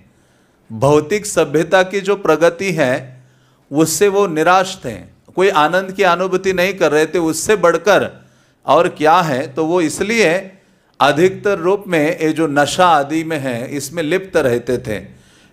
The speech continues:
क्योंकि थोड़े समय के लिए, हाँ, ऊंचा अपने आप को अनुभव करते थे।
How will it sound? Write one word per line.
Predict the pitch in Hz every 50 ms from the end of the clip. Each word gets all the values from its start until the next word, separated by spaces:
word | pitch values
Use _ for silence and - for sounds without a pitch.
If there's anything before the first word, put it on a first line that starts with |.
| _ -
क्योंकि | 165 170 170 208
थोड़े | 202 - - 156 156 170 185 214 208
समय | - - 202 185 185 196 208
के | 202 196 196 190
लिए, | 185 196 208 202 180 165 180 196 196 - - _ _ _ _ _ _ _ -
हाँ, | 123 156 180 - - - - -
ऊंचा | 170 170 165 160 165 190 185 165 135 113 92 90 - -
अपने | 123 139 139 - 156 160
आप | 160 156 147 -
को | 160
अनुभव | 147 135 127 127 139 139 135 151 160 151
करते | 156 139 120 113 113 - 123 123
थे। | - - 107